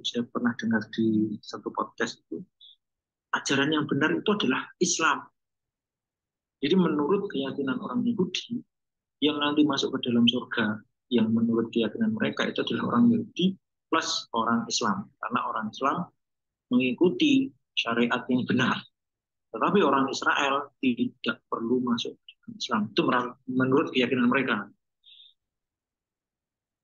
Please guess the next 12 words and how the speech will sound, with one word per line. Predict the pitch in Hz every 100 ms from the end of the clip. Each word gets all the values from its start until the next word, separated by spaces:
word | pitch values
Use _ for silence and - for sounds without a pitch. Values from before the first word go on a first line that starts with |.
| _ _
Kan | 240
berbeda | - - 131 143
dengan | 139 120 117
kita | 120 117
orang | 101 104 117
Muslim | 127 107 95
ya. | 98 - _
Kita | - - 120
orang | 113 120 117
Muslim | 180 196
ya, | 107 95 _ _ _ _ _ _ _ 101
eh, | 101 101 98